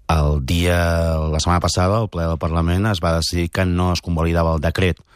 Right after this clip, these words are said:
perquè els treballadors públics de Catalunya, eh, cobressin la paga extra que no se'ls havia pagat el dos mil dotze.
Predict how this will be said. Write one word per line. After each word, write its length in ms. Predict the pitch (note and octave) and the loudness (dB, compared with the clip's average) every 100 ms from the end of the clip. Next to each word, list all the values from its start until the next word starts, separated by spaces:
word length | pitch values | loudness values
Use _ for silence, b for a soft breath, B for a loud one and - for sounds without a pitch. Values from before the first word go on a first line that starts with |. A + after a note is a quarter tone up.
| b b b b | b b b b
perquè 220 | E2 E2+ | -4 -2
els 80 | - | 0
treballadors 320 | E2 E2+ E2+ | 0 0 0
públics 240 | E2+ D#2+ D#2 | -2 -2 -2
de 80 | |
Catalunya, 460 | D#2+ E2+ E2+ F2 D#2+ D2 C2 | -2 0 0 0 -2 -4 -4
eh, 360 | D2 D2+ D2+ D2 | -2 0 0 -2
cobressin 440 | F2+ E2+ F2 - | 0 0 0 0
la 80 | D#2+ | 0
paga 220 | E2+ D#2+ E2 | 0 0 0
extra 160 | - | -2
que 80 | D#2+ | -2
no 80 | D#2+ | -2
se'ls 160 | E2+ D#2 | 0 -2
havia 160 | D#2 | 0
pagat 220 | D#2 D#2 D#2 | 0 0 0
el 80 | |
dos 140 | D2+ C#2+ | 0 0
mil 120 | D2+ C#2+ | 0 0
dotze. 240 | D2+ | 0